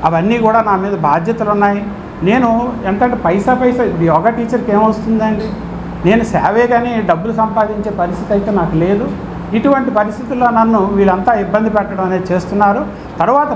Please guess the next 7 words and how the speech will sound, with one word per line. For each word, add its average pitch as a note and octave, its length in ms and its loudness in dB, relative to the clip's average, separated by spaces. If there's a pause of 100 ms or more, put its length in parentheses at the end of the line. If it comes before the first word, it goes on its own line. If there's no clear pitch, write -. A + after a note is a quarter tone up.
నాలాంటి B3+ 540 2
వాళ్ళని, A#3+ 300 2 (400)
రైట్స్‌ని B3+ 420 0
ప్రొటెక్ట్ B3 320 -2
చేయడం A#3 340 2
కోసం G#3+ 280 2 (600)
గవర్నమెంట్ A3 480 0